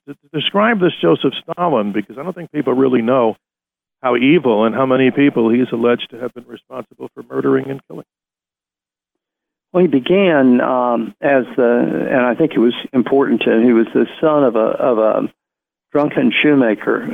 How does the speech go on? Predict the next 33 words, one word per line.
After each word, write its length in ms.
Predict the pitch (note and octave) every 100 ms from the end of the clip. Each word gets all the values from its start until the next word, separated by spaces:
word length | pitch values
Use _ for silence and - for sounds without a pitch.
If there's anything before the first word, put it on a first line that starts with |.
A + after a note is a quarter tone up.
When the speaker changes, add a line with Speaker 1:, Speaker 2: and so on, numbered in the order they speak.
| B2
Speaker 2:
who 200 | D3+ B2
would 220 | A#2+ A2
beat 180 | - C3+
him 160 | C3+ A#2+
up 220 | A#2+ -
all 180 | B2+ A#2
the 120 | A2+ -
time 360 | A#2+ A#2+ A#2+
and 80 | A2+
abuse 420 | G#2+ B2+ C3 B2+
him, 220 | A#2+ A#2+ A2
and 120 | A2+
who, 180 | A#2 A2 _ _
who 180 | B2 A#2 - _ _ -
thought 360 | C#3+ A#2 - - _ _ _ _ -
that 80 |
he 60 | A#2+
wasn't 320 | A2+ A#2+ C3
actually 800 | A#2+ A#2+ A#2 C3 A2+ A2 A2 -
his 220 | - B2+ A2 C3+
son. 420 | C3 G#2 F2 -
He 100 | -
thought 320 | - A2+ A2+
that 180 | B2 -
the 280 | - - -
mother 360 | B2+ A2+ A2+ A2
had 100 | A2+
had 180 | A2+ G#2+
an 60 |
affair 360 | G#2 - A2 G#2
with 140 | G#2 -
somebody 340 | A2+ G#2+ G2+
else, 240 | G2+ G#2